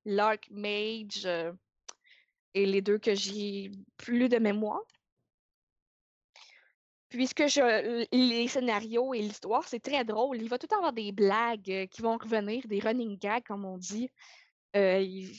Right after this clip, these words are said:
c'est qu'il y a, il, c'est comme le guerrier démon. Il a l'air full menaçant, mais il est gentil. Ou il s'arrête en plein combat, puis il va manger sa boule de riz.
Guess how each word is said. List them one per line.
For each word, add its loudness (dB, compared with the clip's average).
c'est -8
qu'il 2
y 4
a, 2
il, -8
c'est -16
comme -4
le 0
guerrier -2
démon. -2
Il -4
a 2
l'air 0
full -2
menaçant, 0
mais -4
il -8
est -4
gentil. -4
Ou -8
il 0
s'arrête 0
en -2
plein 0
combat, -2
puis -10
il -6
va 0
manger -2
sa -2
boule -2
de 2
riz. 0